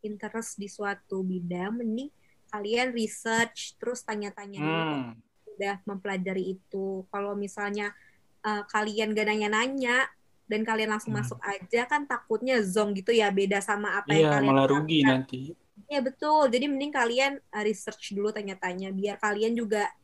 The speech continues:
Speaker 1: sama-sama enak gitu loh. Nanti belajarnya juga kalian seneng.
Speaker 2: Betul banget. Cuman, by the way, guys,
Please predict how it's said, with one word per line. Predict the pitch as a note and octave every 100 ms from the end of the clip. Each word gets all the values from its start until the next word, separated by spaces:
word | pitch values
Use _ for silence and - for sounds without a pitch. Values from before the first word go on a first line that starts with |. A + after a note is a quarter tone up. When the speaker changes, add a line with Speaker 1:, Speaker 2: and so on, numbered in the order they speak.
| _
Speaker 1:
sama-sama | - G#3+ G#3+ A3 G#3+
enak | - A3 A3
gitu | - G#3+
loh. | G#3 G3+
Nanti | G3+ G#3+ A3+
belajarnya | G#3+ G3 A3+ A3+
juga | G#3+
kalian | G#3 G#3+ G#3+
seneng. | G#3+ G3+ G3 F#3+ F#3 F3+ - _ _ _ _ -
Speaker 2:
Betul | C#3+ C#3+ E3+ D#3
banget. | C#3+ C3 C3 B2+ A#2+ A2+ A2 A2+ - _ _ _ _ _ _ _ _ _
Cuman, | - E3 F#3 G#3+
by | F#3 E3+
the |
way, | G#3+
guys, | G3 D3 C#3 C#3+ -